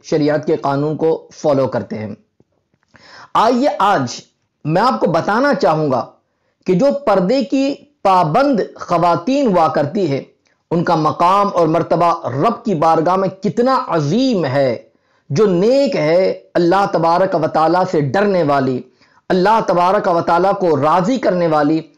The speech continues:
उनका मकाम और मर्तबा कितना बुलंद है। आप इसी को समाअत करें और अपनी मालूमात में इजाफा भी करें, अमल की कोशिश भी करें। आइए इस हवाले से कुछ अर्ज करूं, इससे पहले गुजारिश करूंगा कि अगर अभी तक आपने हमारे चैनल को सब्सक्राइब नहीं किया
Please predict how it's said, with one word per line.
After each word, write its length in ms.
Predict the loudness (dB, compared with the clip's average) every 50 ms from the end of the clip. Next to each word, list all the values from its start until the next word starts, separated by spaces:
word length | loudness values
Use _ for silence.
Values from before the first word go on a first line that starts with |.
| _ _ _ _ -4
उनका 260 | -2 -2 0 0 0 2
मकाम 440 | 0 0 0 2 2 2 2 2
और 100 | 2 0 0
मर्तबा 480 | 0 -2 -4 -4 -4 -2 0 0 0 0 -2 -6 -14 _ _ _ -6
कितना 320 | -4 -2 0 0 0 0
बुलंद 480 | 0 0 0 0 0 0 0 0 0 0
है। 160 | 0 -2 -2 -6 -10 _ _ _ _ 0
आप 440 | 0 0 0 0 -4 -12 _ _ _ -4
इसी 240 | -4 -2 -2 -2 0
को 120 | -2 -2 -2
समाअत 440 | -2 -2 -2 0 0 -2 -2 -2 -2
करें 260 | 0 0 0 -2 -4 -6 -6 -4
और 80 | -2 -2
अपनी 220 | -2 -2 -2 -2
मालूमात 540 | -2 0 0 0 0 0 0 -2 -2 -2 -4
में 120 | -4 -4 -6 -6 -6 -6
इजाफा 400 | -2 -2 0 0 0 0 0 0
भी 120 | 0 -2 -2
करें, 240 | 0 0 0 -2 -2 -4
अमल 260 | -4 -2 -2 -2 -2 -2
की 200 | -2 -2 -2 -2 -4 -8 _ _ _ _ -4
कोशिश 360 | -2 -2 -2 0 -2 -4 -4 -2
भी 140 | -4 -4
करें। 240 | -4 -6 -8 -10 -10 -16 _ _ _ _ _ _ _ _ _ -2
आइए 260 | 0 0 2 2 0
इस 120 | -2 -2 -2
हवाले 400 | -2 0 2 2 2 0 0 -2
से 120 | -2 -2
कुछ 200 | -2 -4 -4 -2
अर्ज 240 | -2 -2 -2 -2 0
करूं, 220 | 0 0 0 0 0
इससे 180 | 0 -2 -2
पहले 220 | 0 0 0 0 0
गुजारिश 400 | 0 2 2 2 2 0 0 0
करूंगा 300 | 0 0 0 0 0 0
कि 100 | 0 0
अगर 180 | 0 0 2 0
अभी 180 | 0 0 0 0
तक 140 | -2 -2 0 0
आपने 360 | 0 0 0 -2 -6 -6 -6 -10 _ _ _ _ _ -4
हमारे 320 | -2 0 0 0 0 0
चैनल 260 | 0 0 0 0 0 0
को 100 | 0 -2
सब्सक्राइब 500 | -2 -2 -4 -4 -2 0 0 2 2 0 0
नहीं 180 | -2 -2 -2
किया 280 | 0 0 0 0 -2